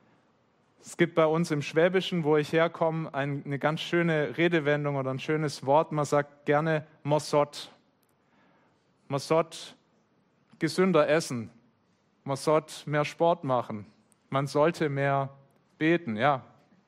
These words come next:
wäre eine gute Idee, wäre schon irgendwie wichtig, aber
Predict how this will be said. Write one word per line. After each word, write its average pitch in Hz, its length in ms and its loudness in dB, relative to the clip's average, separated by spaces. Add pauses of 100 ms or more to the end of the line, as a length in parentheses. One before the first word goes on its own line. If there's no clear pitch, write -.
(120)
wäre 143 100 0
eine 160 140 0
gute 196 260 0
Idee, 175 500 2
wäre 156 140 0
schon 170 200 -4
irgendwie 151 400 -2
wichtig, 143 540 -4
aber 127 360 0